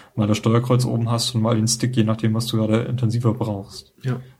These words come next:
Speaker 1: Aber
Speaker 2: Wie ist
Speaker 1: das
Speaker 2: denn
Speaker 1: muss irgendwie so eine modulare Lösung sein. Das weiß ich nicht, ob
Speaker 2: Wie
Speaker 1: das
Speaker 2: ist denn das
Speaker 1: so
Speaker 2: mit diesen Drehsteuerkreuzen? Da hast du ja die Controller. Ist das, funktioniert das besser? Hast du das mal versucht? Oder sind die eigentlich genauso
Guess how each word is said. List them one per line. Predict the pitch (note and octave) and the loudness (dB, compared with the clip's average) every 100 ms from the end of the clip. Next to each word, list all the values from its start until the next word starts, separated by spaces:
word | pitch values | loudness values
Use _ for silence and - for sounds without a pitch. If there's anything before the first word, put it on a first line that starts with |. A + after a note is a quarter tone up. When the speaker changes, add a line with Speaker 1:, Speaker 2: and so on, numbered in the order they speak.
| - - - | -20 -14 -4
Speaker 1:
Aber | B2+ | 0
Speaker 2:
Wie | D#3 | 2
ist | - | 2
Speaker 1:
das | C#3+ | 0
Speaker 2:
denn | C#3 | 2
Speaker 1:
muss | A#2+ | 2
irgendwie | A#2 A2+ | 4 4
so | A2 | 6
eine | A2 | 4
modulare | A2 G#2+ G#2 G#2 G#2+ | 2 0 0 -2 -2
Lösung | A2+ A2+ G#2 | -2 -2 -6
sein. | G2+ G2+ | -8 -10
Das | G2 - | -12 -8
weiß | A2 - | -8 -8
ich | |
nicht, | G2+ G2 - C#3 | -12 -14 -16 -12
ob | B2 | -6
Speaker 2:
Wie | C#3 | -4
Speaker 1:
das | C3+ | -2
Speaker 2:
ist | |
denn | C#3+ | -2
das | C3+ | -2
Speaker 1:
so | C3+ | -2
Speaker 2:
mit | C3 | -4
diesen | C#3 C3 | -2 -2
Drehsteuerkreuzen? | C3 C3+ C3 C3 A#2 - B2 B2+ B2 | 0 0 0 0 -2 -2 -4 -4 -6
Da | A#2+ | -6
hast | - | -4
du | C3 | 0
ja | B2 | 0
die | A#2+ A#2+ A#2 - | -2 -6 -6 -6
Controller. | B2 B2+ B2 A#2+ A2+ | -8 -6 -6 -6 -4
Ist | - | -6
das, | C3 - | -6 -6
funktioniert | - C3+ D3 D3 D3+ | -4 -2 0 -2 -2
das | D3 | -6
besser? | - D3 F3 E3 | -4 -4 -4 -6
Hast | D3+ - | -10 -10
du | |
das | D3 - | -10 -8
mal | |
versucht? | C#3+ C#3+ D#3 E3+ | -6 -4 -4 -4
Oder | C#3 C3 C3 | 0 0 2
sind | C3 B2+ | 0 0
die | B2+ B2 A2+ | 0 -2 -4
eigentlich | B2+ B2 B2+ | -6 -6 -4
genauso | B2+ B2 A#2+ B2 A#2+ | -2 -2 -2 -2 -2